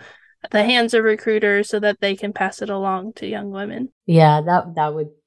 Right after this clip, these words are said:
Speaker 2: be great. It sounds like a wonderful resource because, yeah, I mean, let's face it, boys and girls are different. And, you know, we, we do have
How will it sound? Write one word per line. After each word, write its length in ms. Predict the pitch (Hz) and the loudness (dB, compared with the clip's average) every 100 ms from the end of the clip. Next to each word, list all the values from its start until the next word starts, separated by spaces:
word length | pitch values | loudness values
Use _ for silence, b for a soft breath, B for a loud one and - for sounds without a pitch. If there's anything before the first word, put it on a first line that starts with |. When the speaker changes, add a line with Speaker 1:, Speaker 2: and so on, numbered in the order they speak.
| _ | _
Speaker 2:
be 180 | 147 135 | -6 -6
great. 320 | - 147 143 | -4 -2 -2
It 140 | 139 | -4
sounds 280 | - 156 151 | 0 2 2
like 120 | 147 | -4
a 40 | 147 | -6
wonderful 500 | 147 143 139 - 143 | -6 -6 -8 -10 -8
resource 680 | 139 139 - 139 139 - - | -8 -8 -8 -8 -8 -12 -10
because, 560 | 143 151 143 139 - _ _ _ _ _ _ _ | -6 -2 -2 -4 -12 _ _ _ _ _ _ _
yeah, 220 | 185 208 | 4 4
I 200 | 180 165 | 4 4
mean, 420 | 165 160 160 156 135 | 2 0 -2 -4 -6
let's 260 | 165 175 - | -6 -6 -4
face 300 | 175 190 170 | -2 -2 -2
it, 200 | 143 - | -4 -2
boys 260 | 170 170 | -4 -2
and 140 | 170 147 | -2 0
girls 300 | 156 165 156 | 0 0 -2
are 160 | 156 | -4
different. 540 | 147 160 - 139 131 110 | -4 -8 -6 -6 -6 -6
And, 460 | 131 135 135 131 | -6 -6 -10 -6
you 100 | 156 | -2
know, 160 | 151 143 | -2 -2
we, 400 | 151 160 151 - b b b b | -6 -8 -8 -8 b b b b
we 160 | 175 170 | 0 2
do 240 | 175 190 | 2 2
have 560 | 170 170 160 156 156 | 4 4 4 2 -2